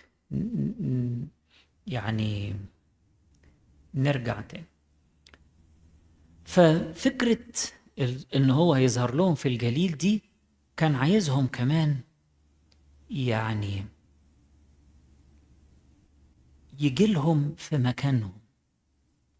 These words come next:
دي نقطة كمان لطيفة، إنه بي-، معظم التلاميذ كانوا عندهم بيوت، يعني متزوجين. ف-،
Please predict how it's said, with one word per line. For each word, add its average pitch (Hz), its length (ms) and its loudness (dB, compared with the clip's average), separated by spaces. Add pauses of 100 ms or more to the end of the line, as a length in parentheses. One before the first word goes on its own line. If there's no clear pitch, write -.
(1300)
دي 196 100 6
نقطة 190 300 2
كمان 135 320 -2
لطيفة، 117 600 -6
إنه 123 540 -2 (500)
بي-، 175 160 -10 (140)
معظم 139 460 0
التلاميذ 123 540 0
كانوا 127 380 -4
عندهم 151 340 0
بيوت، 202 340 -4
يعني 120 260 0
متزوجين. 127 680 -2 (1500)
ف-، 110 400 0